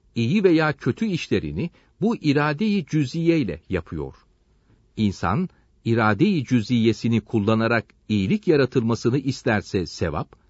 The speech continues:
kötülük yaratılmasını isterse günah kazanır. İnsan günah işlerse cezasını,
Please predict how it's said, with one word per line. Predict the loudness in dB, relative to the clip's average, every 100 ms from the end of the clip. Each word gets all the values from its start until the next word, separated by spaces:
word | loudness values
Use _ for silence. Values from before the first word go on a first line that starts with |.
| _ _ _ _
kötülük | 0 2 4 2 4
yaratılmasını | 4 4 2 0 0 2 2
isterse | 0 0 0 2 -2 -2 _ -12
günah | 0 4 4 2 0
kazanır. | -4 -4 -6 -10 -16 _ _ _ _ _ _ _ _ _ _ _ -2
İnsan | 0 2 0 0 -2
günah | 0 2 2 0
işlerse | -4 -2 -2 -2 -6
cezasını, | -2 -2 -2 -4 -4 -4 -2